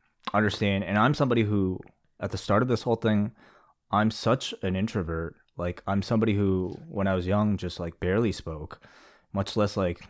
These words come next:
was able to kinda eloquently elab-, like, elaborate on the things that I was watching. Um, so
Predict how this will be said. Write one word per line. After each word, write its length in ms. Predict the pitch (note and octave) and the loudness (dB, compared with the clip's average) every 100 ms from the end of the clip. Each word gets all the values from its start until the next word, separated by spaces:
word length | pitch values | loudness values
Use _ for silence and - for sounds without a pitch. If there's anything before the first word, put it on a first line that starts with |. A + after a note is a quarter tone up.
| _ _ - | _ _ -6
was 180 | G2+ G#2 | -4 0
able 200 | G2 G2+ | 0 -2
to 100 | G2 | 0
kinda 240 | G2+ G2 | 0 0
eloquently 460 | F2 G2+ A2 G2+ G2 | 0 0 -2 -2 0
elab-, 360 | F2+ E2+ - | 0 -2 -4
like, 260 | G#2 E2+ - | -6 -6 -6
elaborate 460 | F#2+ F#2 - G#2 G2+ | -2 0 2 2 2
on 260 | F#2 F2+ F2+ | 0 -2 -4
the 80 | |
things 260 | F#2 F#2+ F2+ | -6 -4 -2
that 120 | F#2+ | 0
I 40 | F#2 | 2
was 140 | F2 | 0
watching. 480 | E2 D#2+ F#2+ G#2+ A2+ - - - - _ - | -2 -4 0 0 -2 -8 -20 -20 -20 _ -2
Um, 480 | F#2+ F#2 F2+ F2 - _ _ - | 2 2 0 -4 -10 _ _ -16
so 560 | - A2 G2 F#2 F#2 | -4 0 2 2 0